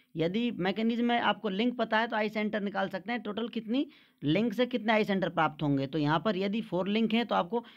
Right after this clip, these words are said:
सिक्स आई सेंटर पता होने चाहिए सिस्टम के, जैसा कि अब वन टू हमने पता कर लिया है,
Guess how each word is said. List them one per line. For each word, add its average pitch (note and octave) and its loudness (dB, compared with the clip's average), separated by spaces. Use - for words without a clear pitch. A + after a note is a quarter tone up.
सिक्स C#4 2
आई A3 2
सेंटर G#3+ 0
पता G#3 -2
होने G3+ 0
चाहिए G#3+ 0
सिस्टम G#3+ -4
के, A#3 0
जैसा F#3+ 0
कि F#3 -2
अब A#3 0
वन F3 2
टू G3 -4
हमने F#3+ 2
पता G3 -2
कर G3 -2
लिया F#3+ 0
है, G3 -4